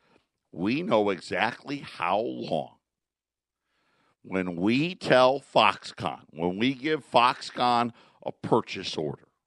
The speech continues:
okay, "Hey, Foxconn, I need you to deliver one million iPhones,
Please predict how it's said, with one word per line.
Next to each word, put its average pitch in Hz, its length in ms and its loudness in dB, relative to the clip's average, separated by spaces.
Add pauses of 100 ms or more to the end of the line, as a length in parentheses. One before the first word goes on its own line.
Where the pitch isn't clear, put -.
(100)
okay, 92 180 -2
"Hey, 104 340 2 (340)
Foxconn, 95 720 2 (440)
I 110 220 2
need 117 380 -2
you 107 340 -2 (320)
to - 120 -6
deliver 104 1040 2 (560)
one 98 640 -2
million 120 500 0 (120)
iPhones, 92 1160 -2